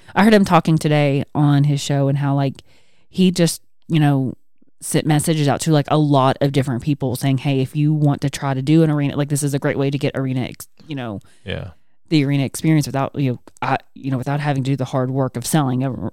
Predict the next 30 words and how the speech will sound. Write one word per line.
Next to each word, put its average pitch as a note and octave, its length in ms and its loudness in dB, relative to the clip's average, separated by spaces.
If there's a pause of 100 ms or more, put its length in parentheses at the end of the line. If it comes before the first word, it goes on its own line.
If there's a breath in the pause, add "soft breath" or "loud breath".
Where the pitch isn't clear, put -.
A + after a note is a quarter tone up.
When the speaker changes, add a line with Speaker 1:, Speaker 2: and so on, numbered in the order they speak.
Speaker 1:
an C#3+ 120 2
arena C3 400 2
Speaker 2:
Yeah. F#2 220 -4
Speaker 1:
and, A#2+ 420 -8 (220)
you C3 140 -4
know, F#2 320 -4 (120)
and C#3 120 -2
how C3+ 180 -2
different C3+ 480 -4
that F2+ 160 -6
Speaker 2:
What F#2+ 120 -6
Speaker 1:
is." E2+ 180 -8
Speaker 2:
if D#2 40 -16
Speaker 1:
But D#2 80 -10
Speaker 2:
Joey D#2 140 -12
Diaz? G2 460 -14 (200)
Speaker 1:
Oh D3 60 0
my B2+ 120 -2
God. - 340 -8 (500)
That - 140 -8
would A#2 80 -12
be, B2 160 -6 (100)
Joey, E3+ 280 2 (120)
Speaker 2:
I'd - 160 -8
Speaker 1:
isn't F3+ 160 -6
he F#3+ 80 -6
Speaker 2:
cry. - 140 -8
Speaker 1:
close D3+ 380 -6
to D#3 300 -4 (220)
us-ish, - 1600 -10